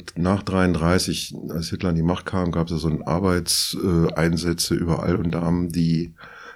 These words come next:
diesen Sportplatz gebaut. Und nach dem Krieg haben die Sch-, und, äh, dort wurde auch ein Denkmal errichtet zur Erinnerung, wann der Sportplatz gebaut wurde, in Hakenkreuzform. Das war das Fundament. Nach dem Krieg haben wir das schnell abgeräumt, Erde drüber, vergessen.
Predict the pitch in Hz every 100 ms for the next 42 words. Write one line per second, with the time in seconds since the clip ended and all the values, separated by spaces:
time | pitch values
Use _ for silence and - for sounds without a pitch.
0 | - 80 78 - 82 - - - 127 131
1 | 156 - - _ _ _ 104 95 95 90
2 | - - 95 107 107 107 101 98 92 -
3 | - 101 92 82 - - 95 85 87 87
4 | 92 73 67 80 - 107 101 113 117 113
5 | 92 90 95 92 85 80 - 82 78 76
6 | - 76 78 82 92 78 82 78 - 78
7 | - - 69 76 - 85 82 - 82 80
8 | 71 60 - - _ _ - - - -
9 | - 85 80 92 - 98 - 85 80 -
10 | 76 - - 98 104 113 113 - 90 82
11 | 92 90 82 - - - 64 -